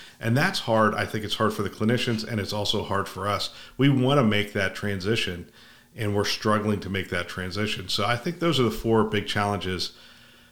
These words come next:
that I see. And really, I could go on and on.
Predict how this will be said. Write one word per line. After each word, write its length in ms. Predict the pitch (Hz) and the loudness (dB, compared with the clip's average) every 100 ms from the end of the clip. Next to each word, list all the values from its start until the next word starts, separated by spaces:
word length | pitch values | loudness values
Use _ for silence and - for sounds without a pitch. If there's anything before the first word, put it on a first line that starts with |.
| _ | _
that 240 | - 101 - | -2 0 0
I 140 | 101 | -2
see. 540 | - - 139 107 98 - | 0 2 2 2 0 -6
And 360 | 120 117 117 - - - | 0 0 0 -8 -18 -2
really, 300 | 214 156 104 | 4 6 4
I 80 | |
could 160 | 101 98 | 2 -2
go 200 | 101 98 | -2 0
on 220 | 104 104 | 0 0
and 100 | 92 | 0
on. 300 | 92 92 92 | -2 -4 -6